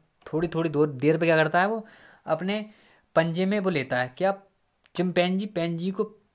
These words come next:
पैंजी आ रहा है ना, पैंजी को पंजे से कर देंगे रिलेट। पंजे से क्या लेता है, कुबेर लेता है, क्या, कुबेर ले लो, तंबाकू ले लो, ठीक है, तंबाकू को पंजे में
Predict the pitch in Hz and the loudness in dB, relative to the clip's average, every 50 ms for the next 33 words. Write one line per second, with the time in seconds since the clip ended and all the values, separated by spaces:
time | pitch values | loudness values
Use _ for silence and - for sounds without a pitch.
0 | _ - - 160 165 175 175 175 180 170 165 185 208 214 214 180 175 175 175 175 | _ -4 -2 -2 0 0 0 2 2 4 4 4 2 0 -2 -2 -4 -4 -4 -4
1 | 190 214 226 226 - 190 190 190 196 190 185 180 143 127 - 131 131 127 127 127 | -4 -4 -4 -2 0 0 2 4 4 4 4 2 0 0 -2 -4 -4 -4 -4 -4
2 | 123 - _ - 151 156 160 170 180 175 196 190 196 165 160 160 165 170 170 208 | -6 -8 _ -2 -2 -2 0 -2 -2 -4 -4 -4 0 2 2 2 2 0 -2 -2
3 | 220 240 247 - _ _ _ _ _ _ _ - 170 156 175 185 175 143 127 123 | -2 -2 -4 -8 _ _ _ _ _ _ _ -4 0 2 4 4 4 2 0 -4
4 | 117 - 127 135 131 - 196 214 214 214 156 147 151 156 170 170 170 170 180 202 | -2 -2 -2 -2 -2 0 0 0 0 2 0 2 2 2 2 2 2 2 2 2
5 | 214 214 202 160 147 131 131 135 135 139 147 147 175 214 240 226 - - 151 143 | 0 0 0 2 2 2 0 0 -4 -6 -4 -4 -4 -4 -4 -2 -2 -2 0 0
6 | 143 143 180 175 175 226 233 233 - 156 156 151 156 170 180 202 220 226 | 0 0 -2 -4 -2 -4 -4 -2 -2 -4 -4 -2 -4 -4 -4 -4 -4 -6